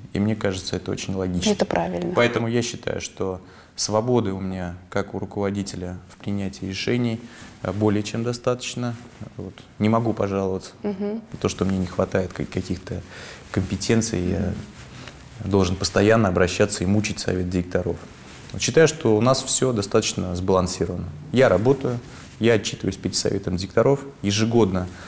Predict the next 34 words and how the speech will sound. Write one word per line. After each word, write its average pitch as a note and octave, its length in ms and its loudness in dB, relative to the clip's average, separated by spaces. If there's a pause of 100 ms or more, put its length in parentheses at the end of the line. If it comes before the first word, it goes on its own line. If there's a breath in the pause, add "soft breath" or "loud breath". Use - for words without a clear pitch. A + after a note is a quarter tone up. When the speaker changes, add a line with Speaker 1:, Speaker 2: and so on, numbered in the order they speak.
(340 loud breath)
Speaker 1:
э, F2+ 380 -2
отчитываюсь G2 480 -2
на G2 80 0
собрании F#2 600 2 (380)
акционеров, G#2+ 720 2 (220)
вот, G2 220 -4
которое G2 300 2
у G2 60 2
нас F#2+ 160 0
Speaker 2:
Кстати, G3+ 320 6
вот F3+ 120 6
весной, F#3+ 500 6
вот, F#3+ 180 -2
наверное, F#3 360 8
в F#3 40 8
апреле F#3+ 360 6
уже, E3 220 2
да, G#3+ 180 6
должно F#3+ 400 4
быть E3 160 0
собрание E3 400 0
акционеров? - 420 -4
Speaker 1:
В B2 40 2
ближайшее C#3+ 220 8
Speaker 2:
Обычно A2 220 6
Speaker 1:
время A#2 200 6
Speaker 2:
бывает. G2 140 4
Speaker 1:
должен G2+ 280 6
состояться G#2 440 4
у - 20 0
нас G2 160 2
совет G#2+ 200 2
директоров, E3 540 2
и, A#2 360 2